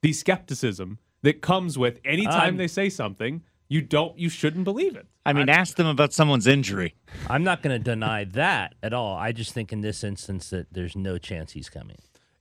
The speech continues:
Speaker 1: Is there,
Speaker 2: Zero.
Speaker 1: is there no chance he's coming just because of what Kelly McCrimmon said?
Speaker 2: Um, I think there's reasons he said what he does, what he did, and I just think that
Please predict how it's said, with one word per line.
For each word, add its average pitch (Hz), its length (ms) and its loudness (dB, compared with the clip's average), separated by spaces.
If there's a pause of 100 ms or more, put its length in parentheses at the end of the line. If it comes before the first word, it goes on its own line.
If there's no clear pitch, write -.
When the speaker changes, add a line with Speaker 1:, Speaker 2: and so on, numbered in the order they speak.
(100)
Speaker 1:
Is 156 160 4
there, 147 140 0
Speaker 2:
Zero. 175 220 -6
Speaker 1:
is 143 120 -2
there 151 160 0
no 165 200 0
chance 180 320 -2
he's 147 120 -6
coming 135 320 2
just 123 240 0
because 117 280 -2
of 104 80 -12
what 107 120 -8
Kelly 101 220 -4
McCrimmon 92 380 -10
said? - 280 -14 (1900)
Speaker 2:
Um, 160 340 2
I 170 120 4
think 170 220 -4
there's 107 200 -2
reasons 120 420 -2
he 113 80 -4
said 120 240 -4
what 104 120 -4
he 95 60 -8
does, 107 400 -4
what 113 180 -6
he 98 80 -8
did, 104 360 -4
and 95 120 -8
I 92 80 -4
just - 260 -10
think 101 200 -8
that 92 180 -6